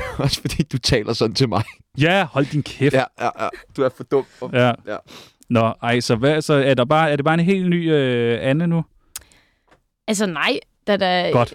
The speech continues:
Speaker 3: det er da ikke en helt ny Anne, men, øh, jeg har fået nogle lidt andre værdier, og det kan jeg nok også takke min kæreste for. Jeg er meget mere afslappet og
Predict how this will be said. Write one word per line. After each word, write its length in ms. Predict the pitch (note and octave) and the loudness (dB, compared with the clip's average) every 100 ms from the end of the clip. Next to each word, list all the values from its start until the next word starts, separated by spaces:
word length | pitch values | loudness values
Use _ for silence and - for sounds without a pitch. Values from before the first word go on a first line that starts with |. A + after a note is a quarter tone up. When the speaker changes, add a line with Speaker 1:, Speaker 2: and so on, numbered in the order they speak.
| - | 0
Speaker 3:
det 60 | A3+ | 2
er 40 | |
da 60 | G#3 | 2
ikke 140 | G#3+ | 2
en 60 | A#3 | 0
helt 240 | A#3+ B3+ | 2 2
ny 200 | A3 A3 | 2 0
Anne, 260 | - G3+ A#3+ | 0 0 4
men, 480 | B3 G3+ F#3+ F3 - - | 4 2 -2 -4 -6 -4
øh, 480 | F#3+ F3 E3 A2 E3 - _ _ - | -2 -2 -4 -6 -10 -16 _ _ -8
jeg 80 | |
har 40 | F#3+ | -6
fået 200 | - G#3+ | -2 0
nogle 200 | A3 A3 | 0 0
lidt 160 | G#3+ | -2
andre 280 | - G3+ G3+ | -4 -4 -4
værdier, 400 | G3 A#3 C#4 A#3 | -6 -2 0 2
og 140 | F#3 G#3+ | 0 -4
det 100 | G#3+ | -4
kan 100 | G3 | -4
jeg 80 | |
nok 260 | F3+ F3+ F3+ | -4 -6 -4
også 240 | F#3+ - - | -4 -6 -10
takke 260 | - F#3 | -10 -6
min 260 | F3+ E3+ E3+ - | -6 -6 -12 -16
kæreste 540 | - F3+ F#3 - F#3+ | -10 -8 -8 -8 -12
for. 240 | - F#3 - _ _ _ _ _ | -4 -6 -6 _ _ _ _ _
Jeg 260 | G3 F#3+ F3 | -2 0 0
er 40 | |
meget 240 | F3 F#3 G3 | -2 -2 -2
mere 160 | F#3 | -4
afslappet 720 | - F#3 G3 - F#3 F#3 F3+ E3+ | -4 -6 -6 -6 -6 -6 -6 -6
og 280 | E3+ F3+ | -6 -8